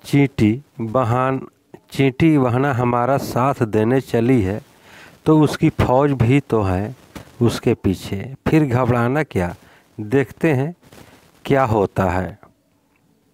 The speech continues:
गौरैया सोचती चली जा रही थी, तभी चींटियों ने उससे कहा,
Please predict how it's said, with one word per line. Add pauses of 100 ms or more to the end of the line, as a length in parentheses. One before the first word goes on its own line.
(1120)
गौरैया (680)
सोचती
चली
जा
रही
थी, (680)
तभी
चींटियों
ने
उससे (100)
कहा,